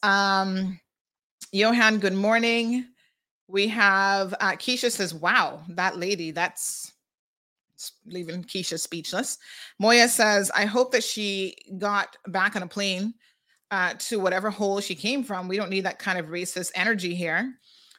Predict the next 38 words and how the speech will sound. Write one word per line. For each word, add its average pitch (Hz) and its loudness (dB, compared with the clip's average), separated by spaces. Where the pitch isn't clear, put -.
Jonathan 233 4
says, 208 0
"I 190 4
wish 208 -2
someone 196 -2
would 180 -4
say 185 -2
that 175 2
to 180 -6
me. 170 -6
I'd 175 -4
show 185 -2
them 180 -4
my 170 0
boat." 214 4
Um, 175 -2
he 190 0
says 196 0
he 190 0
doesn't 180 -4
have 190 0
any 180 -4
gas 180 2
in 240 -6
the 190 -2
boat, 175 2
but 180 -6
he'd, 170 -8
he'd 196 -4
gas 170 0
up 180 -2
just 190 -2
for 180 -10
this 190 -4
special 196 -4
trip. 247 -4
<laughs> 294 -6
Um, 220 4